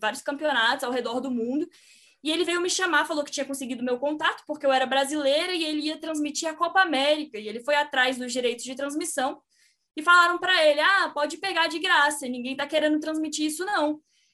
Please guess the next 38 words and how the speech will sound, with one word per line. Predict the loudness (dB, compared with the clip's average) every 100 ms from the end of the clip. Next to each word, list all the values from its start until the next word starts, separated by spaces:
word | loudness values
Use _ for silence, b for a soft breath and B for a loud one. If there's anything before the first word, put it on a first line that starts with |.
| _ -6
E | -2
aí | 2
era | 2 2
um | 2
islandês, | 0 -2 -4 2 4 4 -4 -10 -8
ele | -8 -6
tem | -6
um | -2
canal | 2 2 2
chamado | 0 -2 -2 -2 -2
Oz | 0 0 -4
ponto | -10 -10 -4
com, | -4 -4 -2
O | 0 0
Z | 2 2 2
ponto | 0 -4 -6
com, | -10 -12 -16 b b b -6
que | -4
no, | -2 -2
no, | -2 -4
nessa | -2 -2 -2 -2
página | 2 4 2 -2
dele | 0 0 0
de | -4
streaming, | -6 -4 -4 -4 -6 -4
ele | -2 0
tava | 0 0
transmitindo | -2 -2 -2 -2 -2
a | -2
Copa | 0 0 0
América | 0 -2 -2 -4
Feminina, | -2 -2 -2 -4 -6
um |
campeonato | -6 0 2 4 2 -2 -14 B B B
ali | 2 2 0 -8 -12
de | 2
outro | 4 4 0
continente, | -4 -4 -2 -2 -2 -2 -6 -10